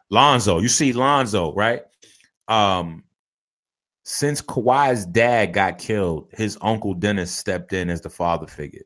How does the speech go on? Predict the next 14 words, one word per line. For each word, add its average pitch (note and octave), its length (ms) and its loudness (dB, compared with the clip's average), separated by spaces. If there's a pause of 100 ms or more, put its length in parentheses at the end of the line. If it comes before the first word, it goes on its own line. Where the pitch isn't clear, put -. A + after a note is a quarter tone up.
(140)
You G2 80 -10
know F#2+ 80 -4
what F2+ 40 -2
I'm F2+ 60 -8
saying? F2+ 320 -6
So E2+ 340 -6 (460)
you G2+ 60 -12
see G#2+ 180 0
LeVar, F2+ 560 2 (400)
you G2 80 -6
see F#2+ 260 -4
Anthony F2+ 400 -4
Davis F2+ 400 0
pops. - 640 -2